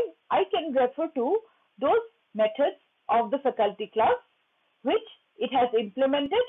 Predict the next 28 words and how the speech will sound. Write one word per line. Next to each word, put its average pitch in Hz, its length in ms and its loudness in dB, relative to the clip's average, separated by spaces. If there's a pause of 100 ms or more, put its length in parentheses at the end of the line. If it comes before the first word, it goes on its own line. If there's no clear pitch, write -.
(300)
from 220 300 0
the 247 60 2 (100)
output 190 380 -4
interface. 160 440 -18 (1080)
So 285 60 0 (640)
I 220 140 2
can 240 200 0
write 233 240 2
like 226 220 0
this, 415 160 0 (160)
I 233 260 2
dot 233 240 0
display 220 400 -2
details. 285 460 -2 (880)
So 220 220 0
this 202 160 -10
is, 185 240 -10
this 220 120 -2 (120)
is 196 160 -10
a 196 340 2
typo, 190 340 -2
I 196 120 2
think 285 340 -8 (160)
it - 140 -20
should 185 160 -14
be 208 160 -10
small 190 260 0
d. 269 160 -4